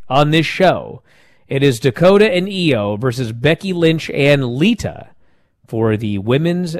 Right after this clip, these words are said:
tag team titles. They got six weeks, so there's a lot they have to do, because obviously we got Ronda and Shayna, who they're building up to a tag team title match.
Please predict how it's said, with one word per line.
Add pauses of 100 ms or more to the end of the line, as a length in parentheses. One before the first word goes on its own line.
tag
team
titles. (380)
They
got
six
weeks,
so
there's
a
lot
they
have
to
do, (240)
because
obviously
we
got
Ronda
and
Shayna, (300)
who
they're
building
up
to
a
tag
team
title
match.